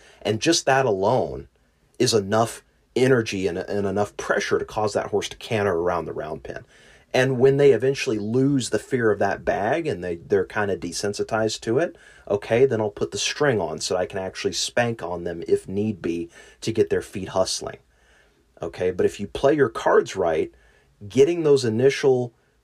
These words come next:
training sessions accomplished where you're moving that horse around in the round pen, you start the process of controlling their speed, gait, and direction and getting inside this horse's head, you can, you know, if done the right way, it can actually go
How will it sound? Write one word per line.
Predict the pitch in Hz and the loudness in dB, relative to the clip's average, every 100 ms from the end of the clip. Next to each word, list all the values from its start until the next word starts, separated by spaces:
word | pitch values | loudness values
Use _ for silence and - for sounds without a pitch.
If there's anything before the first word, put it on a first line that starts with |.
| _ _ | _ _
training | - 147 139 117 | 0 4 4 2
sessions | - 110 110 101 | 2 0 0 -6
accomplished | - 117 104 - 76 - | -4 0 -2 -2 -8 -6
where | 85 | -6
you're | 85 | -4
moving | 82 90 113 117 113 | -2 0 2 2 -2
that | - | -2
horse | 113 107 - | 0 0 2
around | 107 104 107 | 0 2 0
in | 101 | -2
the | 95 | 0
round | 101 101 101 | 0 0 -4
pen, | 107 98 98 - - | -6 -6 -8 -16 -14
you | - | -10
start | - 95 104 | -2 0 0
the | |
process | - - 104 - 95 87 | -4 -4 -4 -4 -8 -12
of | - | -14
controlling | 90 82 - 113 113 104 | -12 -10 -2 0 0 0
their | 87 | -4
speed, | 87 - 107 107 | -6 -6 -6 -6
gait, | 110 104 | 0 0
and | 110 | 2
direction | 107 104 110 - 95 87 - - _ | 2 4 4 0 -6 -6 -10 -20 _
and | 87 | -14
getting | 85 98 110 | 0 4 4
inside | 110 - 113 107 | 2 0 2 2
this | 101 | -2
horse's | - 104 - 95 | 0 0 0 -6
head, | - 107 80 - _ - _ _ | -2 0 0 -6 _ -20 _ _
you | - 104 | -10 -10
can, | 98 101 87 - _ _ _ _ _ _ _ | -4 -4 -4 -10 _ _ _ _ _ _ _
you | 101 | -8
know, | 90 | -6
if | 90 | -6
done | - 117 123 | 0 2 4
the | 110 | 4
right | 113 117 78 | 4 4 2
way, | 107 139 107 90 85 - _ | 2 4 2 -2 -6 -14 _
it | - | -4
can | - | 0
actually | 117 135 - 123 | 0 0 0 -4
go | 110 104 | 2 2